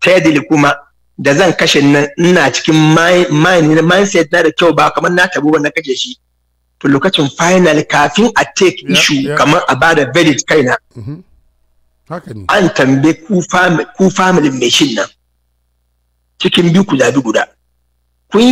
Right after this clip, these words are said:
Speaker 1: yarda a kashe ni ko dai kuna son a compensate, um, a barin compensate ran wanda na kashe nan?
Speaker 2: Mm, a biya kudin, kudin, uh,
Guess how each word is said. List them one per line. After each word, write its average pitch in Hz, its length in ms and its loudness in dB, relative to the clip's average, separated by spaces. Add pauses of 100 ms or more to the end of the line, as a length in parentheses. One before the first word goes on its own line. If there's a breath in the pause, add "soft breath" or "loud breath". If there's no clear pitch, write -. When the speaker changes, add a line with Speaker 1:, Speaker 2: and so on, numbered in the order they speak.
Speaker 1:
yarda 180 280 2
a 139 120 0
kashe 156 400 0
ni - 160 0
ko 349 220 2
dai - 440 2 (120)
kuna 190 300 2
son - 260 -2
a 151 80 0 (100)
compensate, 147 960 0 (720)
um, 156 380 -2
a 147 100 2
barin 185 260 2
compensate 151 800 0
ran 160 240 2
wanda 160 260 2
na 127 100 -2
kashe - 360 -6
nan? - 100 -20 (720)
Speaker 2:
Mm, 123 280 -8
a 117 40 -10
biya 139 260 -4
kudin, 139 400 -8
kudin, 143 460 -8
uh, 110 340 -10